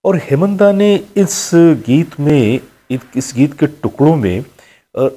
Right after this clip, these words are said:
संगीत का कुछ ऐसा करिश्मा दिखाया, एक ऐसे रंग दिखाए, जो मुझे लगता है कि ये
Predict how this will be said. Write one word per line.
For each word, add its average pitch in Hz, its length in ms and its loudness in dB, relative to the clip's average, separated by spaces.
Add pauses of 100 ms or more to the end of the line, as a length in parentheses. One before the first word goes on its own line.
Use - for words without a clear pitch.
संगीत 151 400 -2
का 185 120 0
कुछ - 260 -4
ऐसा 135 240 0 (400)
करिश्मा 156 380 0
दिखाया, 87 500 -6 (520)
एक 123 160 -6
ऐसे 131 260 -2
रंग 131 300 -2
दिखाए, 107 400 -2 (400)
जो 139 80 -2
मुझे 135 220 0
लगता 113 260 -2
है 107 180 -4
कि 101 120 -6
ये 92 260 -6